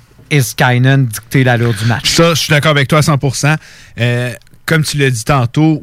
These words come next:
Speaker 2: oui, euh, faut que t'aies un plan de match, mais faut que t'aies un plan de match aussi, euh, avec l'évaluation des joueurs que t'as devant toi. Puis Heinz Kanen doit être la priorité numéro un. On sait les ravages qu'il a fait depuis le début des séries. Euh, je suis cent pour cent d'accord avec toi avec ton évaluation.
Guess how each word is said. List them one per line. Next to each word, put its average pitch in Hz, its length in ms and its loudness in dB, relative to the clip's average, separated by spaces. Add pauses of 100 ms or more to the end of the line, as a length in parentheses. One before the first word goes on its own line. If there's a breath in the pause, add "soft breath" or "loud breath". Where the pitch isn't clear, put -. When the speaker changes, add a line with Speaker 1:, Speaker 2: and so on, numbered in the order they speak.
Speaker 2:
oui, 156 380 2
euh, 120 100 -4 (300)
faut - 140 -4
que 120 40 -4
t'aies 151 80 0
un 135 180 2
plan 123 200 0
de 123 40 0
match, 135 220 0
mais 131 60 0
faut - 100 -6
que 135 60 -8
t'aies 175 60 0
un 139 120 2
plan 120 180 0
de 120 60 0
match 127 240 0
aussi, 123 540 -2
euh, 110 380 2 (580)
avec 135 200 4
l'évaluation 123 520 2
des 120 100 2
joueurs 123 200 2
que 120 100 -2
t'as 120 100 0
devant 113 220 0
toi. 123 180 2
Puis 120 120 -2
Heinz 120 180 0
Kanen 120 320 2
doit 123 180 2
être 117 80 -2
la 113 100 0
priorité 107 540 0
numéro 107 540 0
un. 127 100 2
On 110 140 0
sait - 160 0
les 117 80 2
ravages 113 320 2
qu'il 117 80 -2
a 104 40 -2
fait 117 100 0
depuis 107 240 -2
le 107 60 -2
début 110 220 2
des 117 160 2
séries. 104 720 0 (540 loud breath)
Euh, 104 160 4
je 107 60 2
suis - 80 -2
cent 170 120 2
pour 160 100 -2
cent 185 140 0
d'accord 160 440 0
avec 143 160 0
toi 165 80 0
avec 151 80 -2
ton 151 120 2
évaluation. 131 680 2